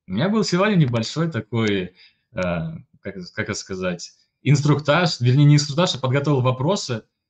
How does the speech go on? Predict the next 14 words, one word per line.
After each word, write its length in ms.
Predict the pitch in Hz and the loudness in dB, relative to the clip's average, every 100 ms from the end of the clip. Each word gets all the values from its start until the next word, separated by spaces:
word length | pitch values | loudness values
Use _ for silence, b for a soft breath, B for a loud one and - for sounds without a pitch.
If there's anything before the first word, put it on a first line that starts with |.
| _ - | _ -6
которые, 580 | 120 151 147 135 123 | -2 2 2 4 4
я 340 | 123 131 123 110 | 2 2 0 -2
считаю, 460 | - 120 147 135 | -4 -2 2 2
будут 260 | 113 123 123 | 0 -2 0
интересны 500 | 123 127 123 117 110 | 0 2 0 -2 -4
людям, 380 | 104 104 95 92 | -4 -4 -4 -6
да, 240 | 104 113 | -4 -4
аудитории 640 | 107 107 120 120 107 98 92 | -4 -2 -4 -4 -4 -4 -6
вашей 540 | 95 110 123 104 95 | -4 -4 -4 -6 -6
и 40 | 92 | -6
нашей 280 | 98 - - | -6 -8 -10
в 40 | |
том 160 | 92 87 | -10 -8
числе. 420 | 90 - 85 | -10 -10 -10